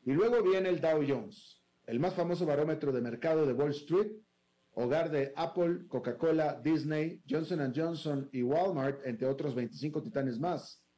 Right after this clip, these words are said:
estadounidenses de la industria, también este está cerca de un máximo histórico, en este caso, uno que lleva más de dos décadas en el proceso.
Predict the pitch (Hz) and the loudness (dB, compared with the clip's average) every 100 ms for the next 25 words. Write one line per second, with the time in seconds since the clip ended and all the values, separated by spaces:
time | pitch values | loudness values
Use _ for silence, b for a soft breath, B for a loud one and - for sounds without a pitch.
0 | _ 113 107 113 113 117 165 170 139 104 | _ -12 -6 -4 -2 0 -2 -2 -6 -8
1 | - _ _ 135 151 120 131 190 - 156 | -14 _ _ -4 -2 0 0 -2 -2 -4
2 | 98 - _ _ _ _ _ - 104 131 | -4 -10 _ _ _ _ _ -8 -2 0
3 | 175 147 - - - 170 180 160 113 - | 0 -2 -10 -8 -2 0 0 -2 -2 -8
4 | _ - 104 139 170 165 156 117 - _ | _ -14 -8 -4 -2 -2 -4 -6 -8 _
5 | - 135 156 156 - 143 117 - 175 160 | -2 0 0 -4 -4 -4 -6 -2 0 0
6 | - 110 - - 120 139 151 170 165 202 | -2 -8 -10 -6 -4 -2 -4 -2 -2 -2
7 | - - _ _ - 143 170 147 131 151 | -4 -6 _ _ -4 -2 0 0 2 2
8 | 165 - 131 147 151 151 139 156 131 151 | 2 -2 -4 -4 0 0 2 0 0 -2
9 | 151 151 143 143 143 - 151 143 143 143 | 0 2 2 2 0 -6 -2 0 0 -2
10 | 139 131 143 131 - 127 104 | -4 -4 -2 -4 -2 -4 -4